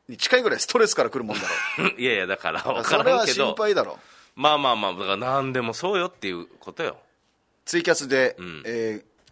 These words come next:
Speaker 1: ー、合田さんから、「内地から取り寄せてるって、通販と何が違うんですか？」っていう。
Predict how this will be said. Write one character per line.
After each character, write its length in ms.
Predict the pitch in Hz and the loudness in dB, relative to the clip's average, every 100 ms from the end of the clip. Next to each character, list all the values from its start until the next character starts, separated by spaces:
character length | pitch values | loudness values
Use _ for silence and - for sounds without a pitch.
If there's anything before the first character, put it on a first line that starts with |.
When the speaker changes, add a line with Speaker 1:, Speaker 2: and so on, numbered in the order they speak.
| - - | -20 -6
Speaker 1:
ー、 20 | |
合 180 | 135 139 | 0 2
田 160 | 139 - _ | 2 0 _
さ 120 | - | -6
ん 60 | 110 | -4
か 100 | 104 | -4
ら、 180 | 90 - _ _ _ 117 | -8 -10 _ _ _ 0
「内 240 | 165 220 | 2 2
地 120 | - | 0
か 120 | - | 4
ら 120 | 170 117 | 4 2
取 260 | - 139 | -2 -2
り 40 | 139 | 0
寄 60 | |
せ 140 | 135 127 | 0 -2
て 120 | 123 | -2
る 60 | |
っ 40 | 104 | -4
て、 340 | _ 98 92 - - | _ -10 -10 -14 -8
通 140 | 214 | -2
販 260 | 226 202 147 | 0 0 0
と 320 | - 92 - _ | -6 -10 -10 _
何 180 | 123 156 | -6 -4
が 80 | 151 | -2
違 60 | 160 | 0
う 80 | 143 | 0
ん 20 | |
で 80 | 98 | -2
す 80 | |
か？」 60 | - | -10
っ 20 | |
て 180 | - | -12
い 20 | |
う。 40 | - | -16